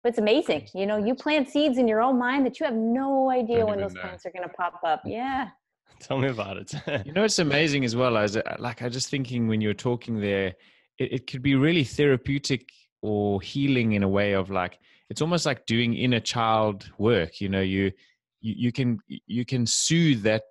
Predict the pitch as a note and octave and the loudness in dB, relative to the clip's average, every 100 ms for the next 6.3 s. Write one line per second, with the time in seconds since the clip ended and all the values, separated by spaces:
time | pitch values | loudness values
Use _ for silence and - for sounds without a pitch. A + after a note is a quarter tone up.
0 | - G#2+ - A2 A#2 A#2+ A2+ G#2+ G2+ - | -2 -2 0 -2 0 2 2 0 -2 -2
1 | A#2 A#2 - G2+ G2 G#2 G#2+ A2 G2 F#2 | 0 0 -2 -4 -2 0 0 0 -2 -2
2 | F2+ F#2 F2+ F2+ - - - C3 - B2+ | -2 -2 0 -2 -4 -8 -2 -2 -2 -2
3 | B2 A2+ F#2+ F2+ F2 F2+ - G#2+ A2 A2+ | -2 0 -2 -2 -2 -4 -4 -2 0 -2
4 | _ _ - G#2+ F#2+ G#2 A2 G#2+ G#2 B2 | _ _ -6 -4 -2 0 2 2 4 4
5 | C3 A#2 G#2 G2 G#2+ A2 G#2+ F#2 F#2 F2+ | 4 4 2 2 -2 -2 -6 -4 -6 -6
6 | G2 F#2+ | -6 -6